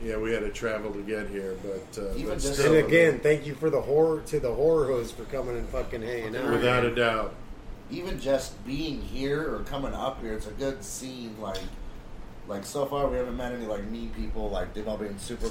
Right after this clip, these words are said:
Speaker 2: cool.
Speaker 3: Everybody's
Speaker 1: Yeah, they're all
Speaker 3: been
Speaker 1: real
Speaker 3: super
Speaker 1: nice up here,
Speaker 3: friendly,
Speaker 1: man.
Speaker 3: dude.
Speaker 2: Oh,
Speaker 3: Like,
Speaker 2: yeah.
Speaker 1: Yep.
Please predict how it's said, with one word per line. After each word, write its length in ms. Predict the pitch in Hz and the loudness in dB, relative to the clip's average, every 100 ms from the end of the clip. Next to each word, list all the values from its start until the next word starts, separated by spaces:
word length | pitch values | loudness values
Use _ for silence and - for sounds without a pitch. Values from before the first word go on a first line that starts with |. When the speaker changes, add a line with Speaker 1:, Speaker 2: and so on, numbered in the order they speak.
| 104 | -2
Speaker 2:
cool. 100 | 107 | 2
Speaker 3:
Everybody's 260 | 147 - 185 | 6 8 8
Speaker 1:
Yeah, 60 | 151 | 10
they're 200 | 151 170 | 10 10
all 120 | 151 | 8
Speaker 3:
been 80 | 139 | 8
Speaker 1:
real 120 | 151 | 8
Speaker 3:
super 100 | 180 135 | 8 10
Speaker 1:
nice 200 | 147 - | 8 8
up 60 | 131 | 6
here, 120 | 151 | 8
Speaker 3:
friendly, 200 | 170 196 202 | 6 8 6
Speaker 1:
man. 40 | |
Speaker 3:
dude. 380 | 208 208 208 214 185 | 8 8 8 4 2
Speaker 2:
Oh, 40 | 131 | 4
Speaker 3:
Like, 140 | 110 | 4
Speaker 2:
yeah. 280 | 104 117 113 - - | 4 4 0 -4 -8
Speaker 1:
Yep. 200 | 113 127 | -4 -4